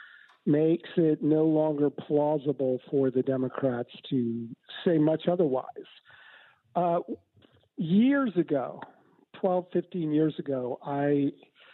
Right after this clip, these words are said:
repeatedly told, uh, significant people, uh,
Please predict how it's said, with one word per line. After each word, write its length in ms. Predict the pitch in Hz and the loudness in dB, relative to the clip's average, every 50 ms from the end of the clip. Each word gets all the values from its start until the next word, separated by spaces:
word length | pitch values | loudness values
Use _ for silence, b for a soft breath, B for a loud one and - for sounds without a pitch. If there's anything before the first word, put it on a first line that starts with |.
| b b b b b - | b b b b b -2
repeatedly 960 | 196 151 - - - - - 220 214 220 220 220 196 160 165 165 165 165 160 151 - - - | -2 -2 0 -2 -4 -2 2 2 4 4 4 2 2 2 2 2 2 2 0 -4 -6 -4 0
told, 720 | 170 151 147 147 143 147 143 139 139 139 135 156 - - - 185 - _ _ _ _ - | 0 2 2 4 2 2 2 2 2 0 -2 -6 -10 -12 -14 -18 -20 _ _ _ _ -4
uh, 580 | - 151 143 139 139 135 131 131 131 131 135 143 - - - - | -2 0 0 0 0 -2 -2 -2 -2 0 -2 -2 -4 -8 -8 -2
significant 580 | 175 156 160 175 175 - 196 175 - 170 156 - | 0 2 2 2 0 0 -2 -2 -2 -2 -4 -4
people, 540 | - - 160 143 _ - - - _ _ _ _ _ b b b b b b b b b b _ _ - | -8 -12 -14 -14 _ -20 -20 -20 _ _ _ _ _ b b b b b b b b b b _ _ -4
uh, 520 | 160 143 139 139 139 135 135 139 139 143 | -2 0 0 0 0 2 2 0 0 -2